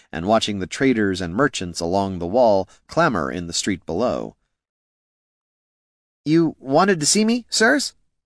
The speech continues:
Ah, Poldo, do come in, said Mister Baggs, without looking away from the window.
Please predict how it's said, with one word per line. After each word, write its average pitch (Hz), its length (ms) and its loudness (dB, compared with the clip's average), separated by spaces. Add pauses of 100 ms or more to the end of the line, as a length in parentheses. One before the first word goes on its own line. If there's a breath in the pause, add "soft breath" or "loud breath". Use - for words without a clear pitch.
(120)
Ah, 175 460 0 (120)
Poldo, 139 420 -2 (380 soft breath)
do 240 140 4
come 185 220 4
in, 107 340 -6 (280)
said 120 200 2
Mister 101 240 -2
Baggs, 80 420 -2
without 98 240 0
looking 90 300 -6
away 90 200 0
from 92 180 -12
the 85 80 -8
window. 73 400 -6